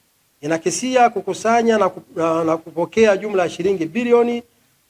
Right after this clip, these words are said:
arobaini na moja, milioni mia sita tisini na sita, mia tatu hamsini na moja elfu. Onge-, ongezeko ambalo ni asilimia sifuri point tano. Pato, mapato lindwa,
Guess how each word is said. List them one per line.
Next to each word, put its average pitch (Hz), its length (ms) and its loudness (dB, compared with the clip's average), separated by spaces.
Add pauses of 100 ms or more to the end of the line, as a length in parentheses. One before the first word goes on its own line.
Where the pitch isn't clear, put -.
arobaini 170 460 0
na 160 120 4
moja, 185 460 4 (140)
milioni 170 360 -2
mia 196 160 2
sita 202 220 0
tisini 185 300 -10
na 156 60 -2
sita, 185 400 -2 (560)
mia 160 220 0
tatu 226 280 2
hamsini 180 320 0
na 165 80 2
moja 165 280 2 (100)
elfu. - 200 -10 (720)
Onge-, 156 360 -2
ongezeko 165 500 2
ambalo 170 560 2 (500)
ni 143 80 -4
asilimia 156 440 -2
sifuri 170 580 -4
point 135 380 -8
tano. 143 240 -4 (460)
Pato, 202 320 0
mapato 202 400 0
lindwa, 254 400 -2